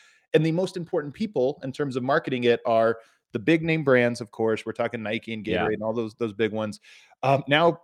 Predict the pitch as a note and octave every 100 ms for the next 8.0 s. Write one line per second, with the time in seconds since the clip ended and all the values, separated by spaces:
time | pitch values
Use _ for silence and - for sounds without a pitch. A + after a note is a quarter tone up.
0 | _ D3 A#2+ D#3+ - D3+ C#3 C#3+ C#3 A2+
1 | A#2+ B2 C3+ - C#3+ C#3 A2+ B2+ B2 A#2
2 | B2 - C3 B2+ B2+ B2+ B2+ B2 A#2 A#2+
3 | A#2+ A#2+ A#2+ A#2 A#2+ B2+ A#2+ A#2 - B2+
4 | B2 _ _ _ _ D3+ F#3 - F#3 C#4+
5 | D#4+ C4+ G#3 F3+ F3 - G3+ G3+ D3+ C#3
6 | C#3 C#3+ F3+ G3 D#3+ C#3+ A#2 D#3+ D3+ -
7 | C#3+ C3+ B2 B2+ A2 - G#3 A#2 G#2+